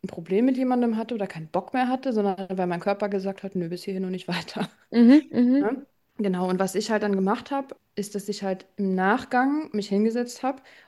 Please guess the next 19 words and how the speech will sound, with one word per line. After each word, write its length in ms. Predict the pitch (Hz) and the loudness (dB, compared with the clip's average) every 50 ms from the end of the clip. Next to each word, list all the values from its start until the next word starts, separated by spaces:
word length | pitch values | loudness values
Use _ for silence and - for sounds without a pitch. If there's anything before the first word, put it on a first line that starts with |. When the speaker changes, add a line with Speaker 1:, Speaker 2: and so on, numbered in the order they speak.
| - | -10
Speaker 1:
und 80 | - 202 | -6 -4
hab 120 | 226 214 | -4 -2
die 80 | 220 214 | -2 -2
Situation 500 | 214 208 214 226 208 214 - - 208 202 | -2 0 0 -2 -2 -2 -2 -2 0 0
halt 100 | 202 - | 0 0
einfach 320 | - 196 190 - 208 - | -2 -4 -4 -6 -8 -6
analysiert 640 | - - 190 185 185 180 180 175 170 180 196 226 220 | -4 -2 -2 -2 -2 -2 -4 -4 -4 -2 -4 -2 -4
und 140 | 233 214 208 | -6 -10 -10
verarbeitet 480 | - 190 175 - 165 156 165 165 - - | -12 -12 -12 -10 -8 -8 -8 -8 -8 -10
und 60 | 170 | -10
gesagt, 240 | 170 175 170 - 180 | -10 -10 -10 -12 -12
„Okay, 180 | - - 196 | -12 -10 -8
was 180 | 185 196 190 - | -8 -8 -6 -4
genau 240 | 214 208 202 196 185 | -2 0 0 2 2
war 140 | 185 180 | 2 2
jetzt 160 | 185 180 185 - | 0 0 -4 -6
eigentlich 260 | - 180 175 175 - | -8 -6 -8 -8 -10
das 120 | - - | -14 -18
Problem? 460 | - - 180 175 165 170 156 151 160 | -12 -10 -10 -8 -8 -10 -10 -10 -12